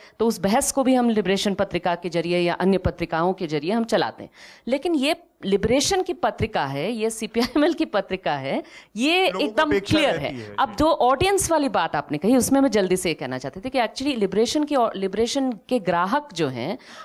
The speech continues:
Speaker 1: वो पार्टी के सदस्य ही नहीं हैं। लिबरेशन के ग्राहक बहुत सारे हैं। दिल्ली शहर में आपके पास में बहुत सारे,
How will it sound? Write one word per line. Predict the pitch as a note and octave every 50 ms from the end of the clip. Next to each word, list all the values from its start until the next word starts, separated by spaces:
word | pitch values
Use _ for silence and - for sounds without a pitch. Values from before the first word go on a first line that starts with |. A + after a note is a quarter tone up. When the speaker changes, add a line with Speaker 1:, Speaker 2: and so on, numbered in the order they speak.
| - -
Speaker 1:
वो | G3+ B3+ C#4 D4+ D#4+ D#4+
पार्टी | D#4+ - B3 A3+ A#3 A#3 - C#4+
के | C#4 - C#4+
सदस्य | C#4 - C4+ A3+ C4 C4 C4 - C#4
ही | C4 C#4 D4
नहीं | C4 G#3+ G#3 G3+ F3+ D3
हैं। | C#3 A#2+ - - _ _ _ _ _ -
लिबरेशन | G3+ G3 A3+ B3 B3 - C4+ C4
के | C4 C#4 B3
ग्राहक | G3 G#3 G3 G3+ A#3+ A#3 -
बहुत | F#3+ F3+ G3+ G#3+ A3
सारे | - A#3 G#3 G#3 A3 A3
हैं। | G#3 G#3+ G#3+ G#3
दिल्ली | F3+ F#3 F3 F3+ F#3+ G#3
शहर | G3 - G3+ F#3 F#3+ F#3
में | F#3 G3
आपके | G3 F#3 F3+ - - F#3
पास | - F3 E3+ E3+ -
में | G3+ F3+
बहुत | F3 F3 F3 A3 B3 A#3+ -
सारे, | - G#3+ F#3 F#3 G3 G3+ G3+